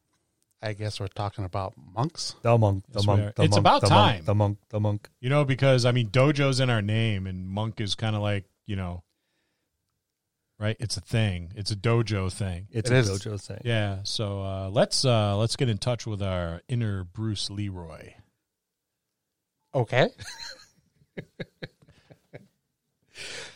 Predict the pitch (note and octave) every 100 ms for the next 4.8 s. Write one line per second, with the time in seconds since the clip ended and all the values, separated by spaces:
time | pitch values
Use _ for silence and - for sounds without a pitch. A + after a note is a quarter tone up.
0 | _ _ _ _ - E3 C#3 - B2 A#2
1 | A2 G#2+ - G#2+ G2+ F#2 F2 - C3 -
2 | A#2+ A#2+ G2+ A2+ G2 F2+ E2 - - -
3 | - G3 - - G#2 G2+ A2 A#2+ - A2+
4 | G#2 - - G2+ F2+ - - -